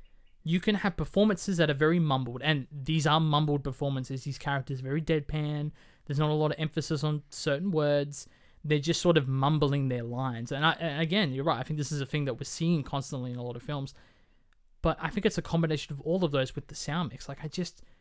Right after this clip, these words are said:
and when so much of the dialogue is expositional and so much of the film is trying to confuse you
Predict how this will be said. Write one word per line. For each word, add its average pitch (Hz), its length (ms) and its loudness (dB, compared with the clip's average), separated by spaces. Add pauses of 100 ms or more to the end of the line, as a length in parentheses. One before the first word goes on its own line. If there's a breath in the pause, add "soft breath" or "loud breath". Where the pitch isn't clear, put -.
(380)
and 180 140 6
when 180 120 6
so 220 560 4 (140)
much 175 320 6
of 170 80 0
the 160 80 2
dialogue 139 500 2
is 147 180 0
expositional 135 680 -4
and 135 80 -6
so - 140 -2
much 170 160 2
of 175 60 -2
the 160 60 0
film 151 240 0
is 131 100 -6
trying 175 400 -2
to 175 60 0
confuse 139 380 -4
you 135 180 -4